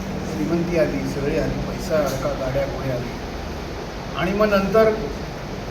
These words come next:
माझ्यावर अन्याय झाला, माझ्यावर अमुक झालं, तमुक झालं म्हणून काहीतरी कारणं काढून पक्ष सोडून जायचं. उमेदवारी मिळवत असताना पक्षप्रमुखांच्याकडे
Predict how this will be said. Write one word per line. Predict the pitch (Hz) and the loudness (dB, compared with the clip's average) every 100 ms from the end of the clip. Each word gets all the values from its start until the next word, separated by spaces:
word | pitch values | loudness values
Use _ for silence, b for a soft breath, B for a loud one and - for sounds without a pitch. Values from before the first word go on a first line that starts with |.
| - - | -6 -2
माझ्यावर | 165 175 214 | 2 6 8
अन्याय | 214 175 190 202 | 8 6 8 8
झाला, | 180 175 | 8 6
माझ्यावर | 180 175 156 165 | 4 2 0 0
अमुक | 165 156 151 | -2 -2 -2
झालं, | 135 147 147 | 0 0 0
तमुक | 147 143 143 135 | 0 -2 -2 -2
झालं | 135 | 0
म्हणून | 131 135 143 | 0 -2 -2
काहीतरी | 139 143 165 | -2 -2 -4
कारणं | 180 160 147 160 | -2 0 0 0
काढून | 160 156 156 170 - - - - - - - - - - - - | 2 2 2 0 -4 -6 -8 -8 -8 -8 -8 -6 -6 -6 -6 -6
पक्ष | 147 147 | -4 -4
सोडून | 170 165 170 180 | -2 2 2 4
जायचं. | 165 151 113 139 135 - - - - - - - - - - - - 165 | 4 2 2 -2 -4 -6 -6 -6 -6 -8 -8 -4 -4 -4 -6 -6 -2 0
उमेदवारी | 196 214 214 220 202 | 4 8 8 8 4
मिळवत | 202 202 208 | 2 4 4
असताना | 214 202 202 202 | 4 2 2 2
पक्षप्रमुखांच्याकडे | 202 190 - 196 196 196 185 196 190 196 196 185 190 190 185 | 2 2 0 -2 -2 -2 2 2 4 6 6 6 0 0 -2